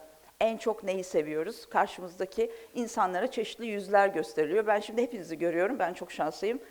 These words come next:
Siz tek bir şey, kişiye bakıyorsunuz. Büyük göz, simetrik yüz, büyük göz bebeği.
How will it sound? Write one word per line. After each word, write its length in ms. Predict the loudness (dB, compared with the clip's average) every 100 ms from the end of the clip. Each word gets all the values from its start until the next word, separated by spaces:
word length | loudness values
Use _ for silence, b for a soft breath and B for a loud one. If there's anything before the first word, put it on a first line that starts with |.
| B
Siz 180 | -18 -4
tek 220 | -4 -4
bir 60 |
şey, 220 | -12 -14 -14
kişiye 320 | -8 -2 -2
bakıyorsunuz. 460 | -2 -4 -6 -8 -12 b b
Büyük 260 | -4 -4 0
göz, 360 | 0 0 -8 -20 _ _ b b
simetrik 580 | -12 -6 -4 -4 -6 -4
yüz, 260 | -4 -4 -10 b b
büyük 360 | 0 2 2 2
göz 280 | 2 2 0
bebeği. 320 | -2 -2